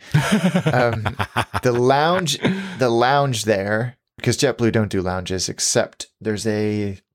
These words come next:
Speaker 1: J F K, I think.
Speaker 2: J F K have a mosaic lounge, and I'm not clear who gets access to that. I've never been inside of it. I'm sure it's very good. It's where they have their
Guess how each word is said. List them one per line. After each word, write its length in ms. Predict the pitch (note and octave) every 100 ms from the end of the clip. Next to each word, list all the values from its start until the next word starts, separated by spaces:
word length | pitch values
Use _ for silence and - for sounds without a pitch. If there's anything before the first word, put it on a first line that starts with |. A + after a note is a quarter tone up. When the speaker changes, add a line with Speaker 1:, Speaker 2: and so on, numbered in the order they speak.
| -
Speaker 1:
J 160 | F#2
F 120 | F#2+
K, 160 | - F2+
I 100 | E2
think. 40 |
Speaker 2:
J 220 | - C3 C#3+
F 140 | C#3+
K 220 | C#3+ C3
have 340 | B2 A#2+ A2+ G#2
a 200 | G#2+ G#2
mosaic 760 | G#2 G#2 G2 A2+ G#2+ G#2 -
lounge, 560 | G2+ G2+ G2 G2 F#2+ F#2+
and 220 | G#2 G2
I'm 100 | G2+
not 260 | G#2+ G#2 -
clear 280 | - G#2+ G2
who 140 | G2+
gets 240 | F#2 F#2+ G#2
access 320 | G2 - F#2
to 100 | -
that. 140 | F#2+
I've 120 | F#2 F#2
never 180 | A2
been 160 | G2 G2+
inside 300 | F#2 - F2+
of 80 | F#2
it. 100 | F#2
I'm 80 | G#2+
sure 180 | G#2+ C3+
it's 120 | B2
very 180 | - G#2
good. 200 | G2 A2+
It's 160 | A2 -
where 120 | A2
they 140 | G#2+
have 260 | G#2+ G#2 F2
their 320 | G#2 G2 F#2+